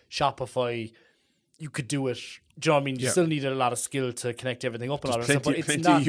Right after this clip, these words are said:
Speaker 2: YouTube videos to walk you through.
Speaker 1: Exactly. There's not, it's not as difficult from a practical
Speaker 2: Yes.
Speaker 1: perspective.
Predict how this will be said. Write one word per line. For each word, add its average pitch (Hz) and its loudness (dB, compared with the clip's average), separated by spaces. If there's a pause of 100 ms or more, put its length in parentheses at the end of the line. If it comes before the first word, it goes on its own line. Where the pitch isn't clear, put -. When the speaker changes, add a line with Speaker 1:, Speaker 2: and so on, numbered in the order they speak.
(120)
Speaker 2:
YouTube 143 2
videos 139 2
to 131 -2
walk 127 4
you 180 4
through. 147 2
Speaker 1:
Exactly. 143 4
There's 139 -6
not, 156 0
it's 151 -8
not 165 2
as 147 0
difficult 135 -6
from 127 -10
a 120 -4
practical 120 -6
Speaker 2:
Yes. - -12
Speaker 1:
perspective. 120 -8